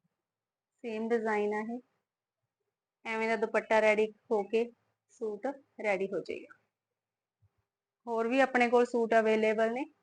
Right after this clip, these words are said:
ਜੇਕਰ ਤੁਸੀਂ ਰੈ-, ਰੈਡੀ ਕਰਵਾਉਣੇ ਹੈਗੇ ਕਿਸੇ ਹੋਰ ਕਲਰ ਤੇ ਵੀ, ਤਾਂ ਤੁਸੀਂ ਮੈਸੇਜ ਕਰ ਸਕਦੇ ਹੋ। ਇਸ ਸੂਟ ਦਾ ਜਿਹੜਾ ਪ੍ਰਾਈਸ ਆ, ਉਹ ਵੀ ਬਾਰਾਂ ਸੌ ਰਹੇਗਾ ਜੀ।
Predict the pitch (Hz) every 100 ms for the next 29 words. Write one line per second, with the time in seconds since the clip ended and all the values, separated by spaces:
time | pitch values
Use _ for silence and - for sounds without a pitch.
0 | - 220 214 220 226 220 226 214 202 202
1 | - _ - 214 208 220 214 214 208 202
2 | 208 214 214 214 220 220 226 226 208 226
3 | 220 208 208 202 226 226 269 - _ _
4 | _ _ 233 220 233 - 294 311 _ _
5 | _ _ _ _ _ _ _ 220 214 190
6 | - 214 - 226 220 233 226 233 262 285
7 | - _ _ _ _ _ _ 240 240 240
8 | 254 262 233 233 226 233 233 240 262 254
9 | - _ _ _ - 233 220 220 208 233
10 | 226 226 _ _ _ _ _ _ - 226
11 | 254 226 220 208 208 208 196 180 170 -
12 | - -